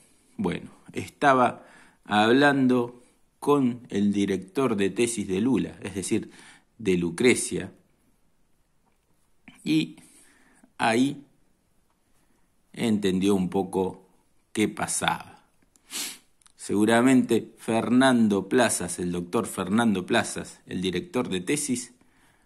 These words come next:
algo iba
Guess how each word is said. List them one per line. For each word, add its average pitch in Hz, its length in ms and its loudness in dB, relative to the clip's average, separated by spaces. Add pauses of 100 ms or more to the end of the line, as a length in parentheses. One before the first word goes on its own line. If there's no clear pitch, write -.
(340)
algo 127 720 2 (1800)
iba 113 680 0